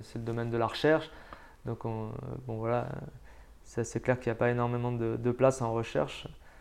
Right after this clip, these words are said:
euh, ou que ce, quel que soit le pays. Donc, euh, je me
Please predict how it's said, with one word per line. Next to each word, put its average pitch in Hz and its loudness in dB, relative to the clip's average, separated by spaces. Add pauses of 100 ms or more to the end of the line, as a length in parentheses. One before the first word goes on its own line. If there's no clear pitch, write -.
(380)
euh, 135 -10 (240)
ou 123 -4
que 117 -10
ce, - -14
quel 120 -2
que 127 -4
soit 123 -4
le 113 -2
pays. 143 0 (800)
Donc, 143 6
euh, 131 8
je 120 2
me 127 2